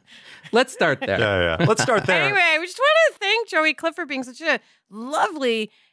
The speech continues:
Speaker 3: guest.
Speaker 1: Such a pleasure.
Speaker 3: When does your T V show premiere?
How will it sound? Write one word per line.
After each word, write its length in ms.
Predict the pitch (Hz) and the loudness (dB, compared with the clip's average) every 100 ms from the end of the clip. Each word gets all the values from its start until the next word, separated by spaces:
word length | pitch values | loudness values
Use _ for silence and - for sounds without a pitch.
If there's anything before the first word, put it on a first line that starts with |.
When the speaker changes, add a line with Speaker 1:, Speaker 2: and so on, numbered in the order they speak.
| _ | _
Speaker 3:
guest. 580 | - 269 262 202 208 - - | -2 0 2 0 -4 -12 -14
Speaker 1:
Such 340 | - 139 135 | -4 0 2
a 60 | 170 | 0
pleasure. 540 | 139 135 127 113 95 123 | 2 0 2 2 0 0
Speaker 3:
When 220 | 320 370 | 0 0
does 280 | 415 381 - | 0 -2 -2
your 540 | 339 302 302 294 285 262 | -2 2 4 4 2 -2
T 180 | 349 427 | -10 -10
V 100 | 453 | -10
show 520 | - 233 214 240 294 | -2 0 2 0 -4
premiere? 500 | _ 349 415 247 180 | _ -6 -4 -2 -4